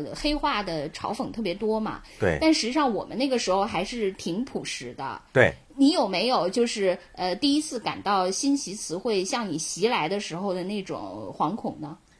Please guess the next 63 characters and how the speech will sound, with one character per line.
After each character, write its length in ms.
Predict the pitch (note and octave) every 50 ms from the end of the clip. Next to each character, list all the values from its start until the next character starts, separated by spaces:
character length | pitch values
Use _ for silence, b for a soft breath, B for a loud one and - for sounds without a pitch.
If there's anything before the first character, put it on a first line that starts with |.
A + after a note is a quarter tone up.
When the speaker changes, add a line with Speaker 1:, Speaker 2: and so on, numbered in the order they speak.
| b _ -
Speaker 2:
有 120 | G#2+ G#2+
啊， 260 | F#2 F#2+ A2+ B2+ A#2+ B2 - - _
呃， 200 | - - G2+ G2+ G2
原 180 | F#2 G#2+ B2+
来 100 | C#3+ D3+
我 140 | D#3+ C#3 F#2
们 100 | D2 E2+
是， 640 | F2 - - A2 G2 F2+ F2 E2 D#2 D#2 D#2 D2 C#2+ C#2 - G1+ -
呃， 180 | E2 E2 D#2+ D#2
一 140 | E2+ F2+ F2
家 480 | - G#2+ G2+ F#2+ F#2 F2+ F2+ F2+ F#2 G#2+ - -
中 140 | - G#2 A2
央 200 | G#2+ G#2+ A2 A2+
级 180 | - - D2
的 380 | D2+ E2+ E2 D#2 D2 C#2+ C#2+ C#2+ -
媒 180 | - D2+ D#2+ F2
体， 260 | - - - - - - - - - - - - _
然 220 | - - E2+ E2 F2
后 80 | G2
是 160 | F2+ E2 - F2
在 220 | G#2 G2 F2 E2
新 160 | D#2 - G#2
媒 100 | G2 G#2+
体 140 | A2+ - E2
部 160 | D2 - F#2
门。 120 | E2 D2 C2 C#2 D2+ F2+ B B B B B B B B
后 160 | - - C#3
来 100 | C3 B2
我 80 | B2 A2
们 80 | F#2+ G2+
这 40 |
个 40 | G2+
新 160 | F#2+ - A#2
媒 100 | A2 G#2
体 160 | A2+ G#2+ G2 E2
部 160 | D2 - G2
门 160 | E2+ D#2 D2
呢， 140 | E2 E2+ E2
受 180 | - - A2
到 220 | G2 - F2 D#2+ D#2
台 220 | - - - E2
里 140 | F2 F2 D#2
更 180 | D2+ - F#2+ F#2
大 120 | G2 F2
的 100 | D#2+ F2+
重 220 | - - A#2+ F#2
视， 380 | E2 - - D#2 D2 C#2 C2+ C#2 D2+
要 460 | E2+ F#2 F2 E2 D#2+ D2+ C#2+ C#2+ C#2 -
面 200 | F#2+ G2 F2+ F2+
向 320 | - - F#2 E2 D#2 D#2
全 180 | - - E2 E2+
社 180 | F#2 - F#2+
会 260 | E2 - A2+ F#2+ D#2+ D2
招 220 | - G2 F#2 F#2
聘 240 | - - G2 E2 D#2
更 120 | - G2
多 120 | E2+ F2 F2+
的 80 | F2+
一 40 | D#2+
些 120 | E2 F2+
人 200 | E2 D#2 C#2+ C#2
才 220 | G2 G2 F2+ E2+ -
嘛， 140 | C#2+ D2